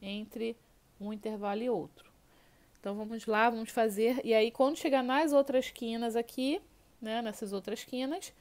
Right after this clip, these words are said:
daqui pra cá são duas correntinhas e entre uma tulipa e outra são três correntinhas, tá ok? Então, vamos fazer toda a,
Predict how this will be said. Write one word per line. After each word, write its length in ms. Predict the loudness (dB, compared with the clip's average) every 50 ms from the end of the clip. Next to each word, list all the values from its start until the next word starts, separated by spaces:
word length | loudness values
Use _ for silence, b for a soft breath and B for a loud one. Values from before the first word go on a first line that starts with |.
| b b b b b b b b b b b b b _ _ _ _ _ _ _ _ _ _ _
daqui 400 | -2 0 0 0 0 -4 -8 -8
pra 220 | -6 -2 -2 -2
cá 420 | -2 2 4 8 8 10 10 8 6
são 240 | 2 0 -2 -2 0
duas 280 | 2 2 2 2 2 2
correntinhas 880 | 0 0 2 0 -2 -4 -6 -4 -4 -4 -4 -4 -6 -8 -10 -14 -18 _ _ _ _ _ _ _ _ _ _ _ _ _ _ _ _ _ _ _ _ _ _ -4
e 160 | -2 0 0
entre 320 | 0 0 -2 -2 -2 0
uma 160 | 2 2 0
tulipa 400 | 0 0 -2 -2 -2 -2 -2 0
e 80 | 4 6
outra 480 | 6 6 6 4 2 0 0 0 0 -2
são 400 | -4 -2 0 0 0 0 -2 -6 -6 _
três 300 | 2 4 4 2 2 0
correntinhas, 680 | -2 -2 -2 -2 -4 -6 -8 -10 -8 -8 -10 -10 -12 -16 -20 _ _ _ _ _ _ _
tá 140 | _ -4 -4
ok? 420 | -4 0 4 6 6 6 4 0 -4 _ _ _ _ _ _ _ _ _ _ _ _
Então, 520 | -10 -10 -4 6 10 10 10 10 8 6 6
vamos 260 | 4 4 4 0 0
fazer 580 | 6 6 6 6 6 4 6 8 8 8 8 6 0 -10 _ _ _ _ _ _ _
toda 480 | 6 10 12 12 12 12 10 8 8 8 8
a, 320 | 10 10 10 8 6 4